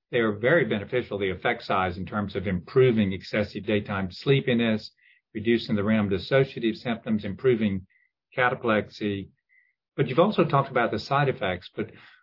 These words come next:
what do we do to reduce this higher risk of cardiovascular disease in narcolepsy patients?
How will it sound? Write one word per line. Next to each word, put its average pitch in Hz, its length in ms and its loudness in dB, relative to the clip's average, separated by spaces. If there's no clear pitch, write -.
what 202 320 2
do 160 80 6
we 165 220 8
do 127 400 6
to 110 420 2
reduce 110 500 -2
this 101 200 -6
higher 117 440 2
risk 107 540 0
of 95 120 -6
cardiovascular 110 920 -2
disease 101 580 -4
in 107 140 2
narcolepsy 107 580 0
patients? 107 560 -8